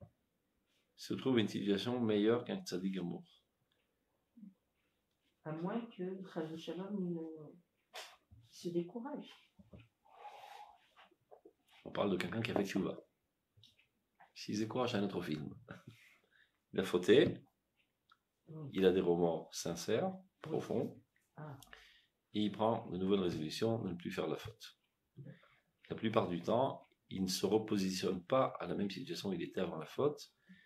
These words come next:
Speaker 1: Si déjà il est tombé et qu'il bondit, il bondit bien plus en avant que ce qu'il était. Donc il en ressort gagnant de cette faute.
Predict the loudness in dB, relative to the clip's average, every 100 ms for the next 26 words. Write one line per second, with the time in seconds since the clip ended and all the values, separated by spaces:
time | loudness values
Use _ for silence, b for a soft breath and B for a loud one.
0 | b b -4 2 6 6 4 2 0 2
1 | 0 -2 -12 -14 -12 -10 -8 -8 -4 0
2 | 2 2 0 -2 -6 -2 -2 0 0 0
3 | 0 -2 -2 -2 -2 -4 -6 -8 -4 -4
4 | -4 -12 _ B B B -18 -10 2 4
5 | 4 4 2 4 4 4 2 -6 -12 -12
6 | -12 -14 -16 -20